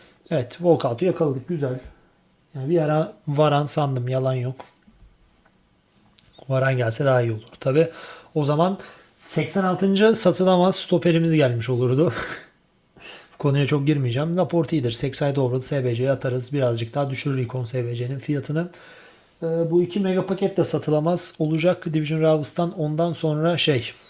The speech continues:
e, yüz K'lık paketler satılabiliyor olacak ama niye peki takılıyor bu kadar market?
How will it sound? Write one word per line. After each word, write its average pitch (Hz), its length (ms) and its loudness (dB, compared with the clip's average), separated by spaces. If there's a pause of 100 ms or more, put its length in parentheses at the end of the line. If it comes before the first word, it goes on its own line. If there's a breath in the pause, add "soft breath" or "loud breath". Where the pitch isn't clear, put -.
(460 soft breath)
e, 123 200 -6
yüz 135 220 -6
K'lık 131 240 -2
paketler 127 360 2
satılabiliyor 160 540 6
olacak 165 280 6
ama 170 160 4
niye 160 380 2
peki 156 280 0
takılıyor 151 420 -2
bu 127 120 -4
kadar 147 260 0
market? 135 580 -4